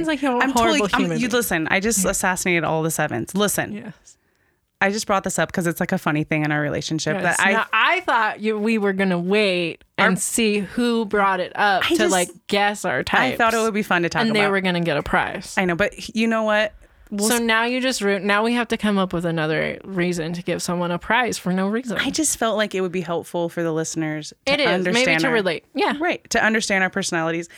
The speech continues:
Speaker 1: Yes.
Speaker 2: And I thought it would be, like, a fun shack. I'm sure this is such a seven of me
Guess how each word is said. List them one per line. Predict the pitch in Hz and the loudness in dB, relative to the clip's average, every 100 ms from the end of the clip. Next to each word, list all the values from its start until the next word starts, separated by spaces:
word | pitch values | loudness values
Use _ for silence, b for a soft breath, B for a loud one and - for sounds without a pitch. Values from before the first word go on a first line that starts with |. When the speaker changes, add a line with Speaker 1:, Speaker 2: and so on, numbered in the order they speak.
| B 196 | B -10
Speaker 1:
Yes. | 190 | -4
Speaker 2:
And | 208 214 | 0 2
I | 214 | 0
thought | 208 202 | 0 0
it | |
would | 196 185 | 0 0
be, | 196 | 0
like, | 180 | 2
a | 180 | 0
fun | - 185 175 | -2 0 0
shack. | 170 180 170 - - | 0 0 -2 -2 0
I'm | 220 | 0
sure | 220 254 | 2 0
this | 220 214 | 0 0
is | 190 | -2
such | - 185 196 | 0 0 0
a | |
seven | 175 180 185 202 | 0 2 2 0
of | 202 | 0
me | 214 220 | 0 -2